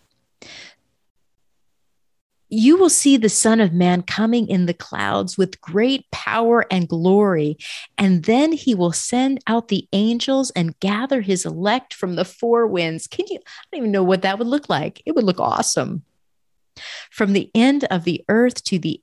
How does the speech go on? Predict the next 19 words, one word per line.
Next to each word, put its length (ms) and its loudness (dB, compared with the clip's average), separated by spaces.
end 440 0
of 180 -4
the 140 -4
sky." 840 -6
But 140 2
of 240 0
that 400 0
day 380 2
or 240 0
hour, 480 -2
no 340 -2
one 240 -2
knows, 480 -6
neither 360 0
the 200 -4
angels 540 -2
nor 260 -2
the 100 -2
Son, 680 -4